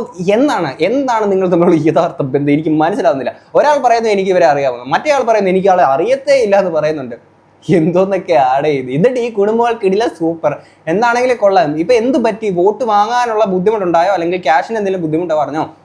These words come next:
അല്ലെങ്കിൽ ഹോട്ട്സ്റ്റാറിൽ നിന്നോ അല്ലെങ്കിൽ അവിടുന്ന് എന്തെങ്കിലും, എന്തെങ്കിലും ഏഷ്യാൻ്റെ എന്ത് ഭാഗത്തുനിന്ന് എന്തെങ്കിലും ഇഷ്യൂസ് ഉണ്ടായോ? എന്താ മനസ്സിലാവുന്നില്ല. പോയി ഇരക്കുകയാണ്, തെണ്ടുകയാണ്.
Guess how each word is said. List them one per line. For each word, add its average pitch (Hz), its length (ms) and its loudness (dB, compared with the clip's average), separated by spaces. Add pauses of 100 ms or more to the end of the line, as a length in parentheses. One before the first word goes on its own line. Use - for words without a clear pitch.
അല്ലെങ്കിൽ 190 300 2
ഹോട്ട്സ്റ്റാറിൽ 196 460 0
നിന്നോ 190 240 -2
അല്ലെങ്കിൽ 180 260 0
അവിടുന്ന് 180 260 0
എന്തെങ്കിലും, 185 320 -4
എന്തെങ്കിലും 185 320 -2
ഏഷ്യാൻ്റെ 185 340 -2
എന്ത് 175 180 -6
ഭാഗത്തുനിന്ന് 165 340 0
എന്തെങ്കിലും 165 280 2
ഇഷ്യൂസ് 180 260 0
ഉണ്ടായോ? 143 500 0 (260)
എന്താ 233 140 0
മനസ്സിലാവുന്നില്ല. 185 560 0
പോയി 190 240 2
ഇരക്കുകയാണ്, 196 720 0 (100)
തെണ്ടുകയാണ്. 190 640 0